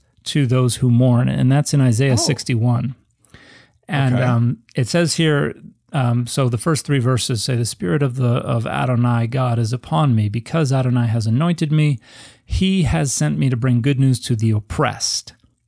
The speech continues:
Speaker 1: And this, this is that word that, um, can also be, uh, translated poor. So, uh,
Speaker 2: Mm.
Speaker 1: anav, anve ruach,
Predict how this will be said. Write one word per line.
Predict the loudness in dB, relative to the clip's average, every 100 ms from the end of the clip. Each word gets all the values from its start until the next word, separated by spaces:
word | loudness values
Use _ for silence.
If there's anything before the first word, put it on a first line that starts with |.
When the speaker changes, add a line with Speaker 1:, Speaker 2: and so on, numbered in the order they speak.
| _ -4
Speaker 1:
And | -4
this, | -4 -8 _
this | -4 -2 0
is | 0 0
that | -2 -2
word | 0 0 -2 -4 -8
that, | -10 -6 -4 -6 -8 -10 -8 -6
um, | -4 -4 -4 -6 -8 -10 _ _ _ -14
can | -4 -2
also | -2 -4 -6
be, | -4 -4 -4 -6
uh, | -6 -6 -6
translated | -6 -4 -4 -4 -6 -6
poor. | -6 -6 -8 -10
So, | -8 -8 -8 -12 -20 -20 _
uh, | -4 -2 -2 -2
Speaker 2:
Mm. | -2
Speaker 1:
anav, | -2 -6 -8 -10 -4
anve | -2 0 0 -2 0 -2
ruach, | 0 0 0 -4 -8